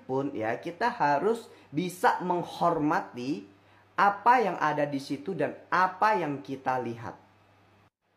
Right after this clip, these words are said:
Jadilah anak muda yang beradab dan berakhlak baik ya.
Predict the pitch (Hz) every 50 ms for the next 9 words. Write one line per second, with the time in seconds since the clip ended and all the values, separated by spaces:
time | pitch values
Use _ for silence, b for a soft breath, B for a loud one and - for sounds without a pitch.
0 | _ _ - 131 127 123 160 160 160 151 156 170 170 180 190 190 - 160 156 151
1 | 156 156 151 151 147 147 147 143 131 139 139 143 160 185 202 185 165 147 151 156
2 | 170 175 165 147 131 147 143 - - 143 143 139 131 123 147 160 - - - 123
3 | 131 135 135 127 123 - - - 127 - - 135 - - - 123 110 104 107 113
4 | 107 - - 82 95 92 101 117 143 - -